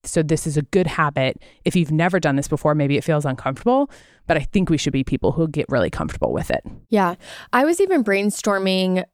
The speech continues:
Speaker 2: So maybe you're in a small group that you're like, "Okay, I've just been in this small group." I'm not, like, trying to promote people leaving their small group, but maybe you're, like, in this small group, you're not seeing growth, you don't enjoy going. Maybe there needs to be, like,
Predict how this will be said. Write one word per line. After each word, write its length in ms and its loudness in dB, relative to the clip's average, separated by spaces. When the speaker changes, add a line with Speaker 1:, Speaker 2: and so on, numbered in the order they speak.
Speaker 2:
So 320 0
maybe 300 0
you're 240 0
in 100 0
a 60 -2
small 380 -2
group 260 -6
that 120 2
you're 120 0
like, 280 0
"Okay, 260 -6
I've 100 -4
just 220 -8
been 160 2
in 100 2
this 160 0
small 280 0
group." 280 0
I'm 100 0
not, 220 -2
like, 160 0
trying 280 -2
to 80 -12
promote 320 -2
people 300 2
leaving 300 2
their 80 2
small 300 0
group, 280 0
but 200 0
maybe 200 2
you're, 160 2
like, 180 0
in 160 0
this 140 -2
small 240 0
group, 240 -2
you're 180 0
not 260 -2
seeing 220 0
growth, 360 0
you 160 -2
don't 260 4
enjoy 380 2
going. 600 0
Maybe 240 2
there 140 2
needs 240 -2
to 60 -6
be, 100 0
like, 140 0